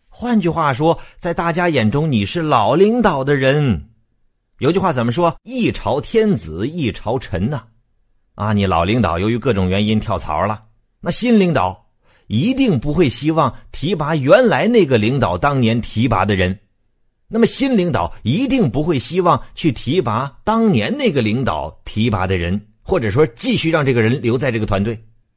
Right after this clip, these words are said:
因为这些人很可能会对老领导离职感到不公平或者怀有抵触情绪。对团队来说，这是不稳定因素，并不一定是这新领导看你就眼眶子发青，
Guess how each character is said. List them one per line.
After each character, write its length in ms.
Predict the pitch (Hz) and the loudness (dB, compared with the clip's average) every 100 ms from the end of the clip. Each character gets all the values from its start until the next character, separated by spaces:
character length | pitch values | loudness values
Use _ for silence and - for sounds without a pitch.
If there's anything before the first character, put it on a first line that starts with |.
| _ _ | _ _
因 140 | - 277 | -6 -2
为 80 | 302 | 0
这 120 | 277 | 0
些 140 | 180 | 2
人 180 | 165 165 | 2 2
很 220 | - 247 | 0 -2
可 160 | 269 151 | 2 2
能 140 | 123 | 2
会 100 | 180 | 4
对 140 | 180 143 | 2 2
老 180 | 90 | -2
领 220 | 80 147 233 | -2 -2 0
导 120 | 113 | 0
离 220 | 104 214 | 0 -2
职 240 | 110 131 | -2 -2
感 180 | 190 113 | -2 -4
到 120 | 92 | -4
不 160 | 123 175 | -4 -2
公 200 | 226 254 | -2 0
平 200 | 135 127 | 0 0
或 120 | 165 | 0
者 80 | 120 | -2
怀 200 | - 165 | 0 0
有 120 | 185 | 0
抵 280 | 196 117 98 | 0 -6 -6
触 200 | 107 262 | -2 -2
情 220 | 139 113 | 0 0
绪。 300 | 113 135 - _ _ _ _ _ - | 0 -6 -8 _ _ _ _ _ -8
对 100 | 160 | -6
团 240 | 107 92 120 | -2 -2 -2
队 160 | 156 | -2
来 160 | 87 85 | -2 -2
说， 200 | 92 101 - - | -2 -4 -6 -16
这 80 | - | -8
是 140 | 113 113 | -6 -4
不 220 | 180 117 | -2 -4
稳 180 | 82 98 | -2 -2
定 160 | 147 | -2
因 160 | 90 87 | -2 -2
素， 180 | 101 - _ _ _ _ | -6 -12 _ _ _ _
并 240 | - 302 165 | 4 4 4
不 80 | |
一 100 | 120 | 0
定 160 | 175 226 | 0 0
是 140 | - | 0
这 100 | 139 | -2
新 220 | 127 180 160 | -2 -2 -2
领 140 | 143 | -2
导 200 | 101 76 - - | -4 -6 -14 -12
看 300 | - 170 101 | -6 -4 -4
你 260 | 82 117 120 - | -2 -2 -4 -14
就 100 | - | -8
眼 200 | 107 90 | -6 -4
眶 180 | 101 127 | -4 -4
子 60 | 92 | -4
发 180 | 110 110 | -2 -2
青， 260 | - 156 | -2 -4